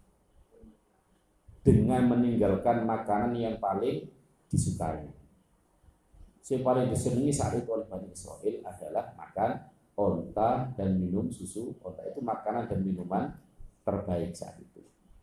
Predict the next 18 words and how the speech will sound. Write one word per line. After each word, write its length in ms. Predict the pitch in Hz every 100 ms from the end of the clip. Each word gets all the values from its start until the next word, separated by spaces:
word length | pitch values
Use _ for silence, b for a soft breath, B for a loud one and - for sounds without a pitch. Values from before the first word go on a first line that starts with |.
| _ _ - _ _ _ - -
Maka 640 | 80 80 107 123 131 - - - _ 87
beliau 240 | 101 104
bernazar, 800 | 104 92 92 85 113 135 151 - - - 135
"Ya, 80 |
iki 480 | 135 127 120 104 120
waras, 480 | 123 113 120 120 -
apa 160 | - 120
sing 160 | 139 127
paling 320 | 120 131 123
tak 160 | - -
senangi 560 | 127 120 120 120 139 - - - _ _ _ _ _ _ - - -
makanan 560 | 98 101 101 107 113 113
ataupun 400 | 104 107 104 98
minuman 480 | 120 120 117 120 -
akan 220 | 101 113
saya 160 | 107 98
tinggalkan." 640 | 104 92 87 85 80 73 - _ _ - - _ -
Dan 240 | - 139